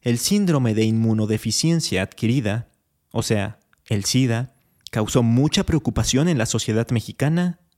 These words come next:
y mundial. En ese momento se hablaba de muchos casos de personas que lo padecían y morían a causa de él. De hecho, en el noventa y uno falleció el legendario Freddie Mercury,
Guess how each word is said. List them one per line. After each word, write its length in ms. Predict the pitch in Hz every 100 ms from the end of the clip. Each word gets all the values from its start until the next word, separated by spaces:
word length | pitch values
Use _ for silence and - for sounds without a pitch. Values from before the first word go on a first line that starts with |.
| _
y 140 | -
mundial. 680 | 110 104 101 98 98 95 - - _ _ _ _ _ _ -
En 100 | 139
ese 180 | 156
momento 440 | 156 143 175 165 151
se 140 | -
hablaba 280 | 117 139 147
de 80 | 120
muchos 400 | 131 160 143 -
casos 360 | 160 143 143
de 100 | 120
personas 500 | 110 - - 139 123
que 100 | -
lo 120 | 107 110
padecían 680 | 101 104 - 170 156 147 - _ _ _ _ -
y 100 | 110
morían 640 | 104 101 139 196 117 101
a 60 |
causa 360 | 101 104 104 110
de 220 | 101 101
él. 180 | 101 98 _ _ _ _ _ _ _ -
De 180 | 101 101
hecho, 380 | 104 - 101 - _ -
en 140 | 110
el 160 | 104 101
noventa 320 | 101 101 101
y 80 | 101
uno 240 | 135 170
falleció 480 | 113 101 104 107 123
el 80 | 120
legendario 560 | 110 - 107 113 104 107
Freddie 400 | - 151 180 151
Mercury, 560 | 180 165 - 104 -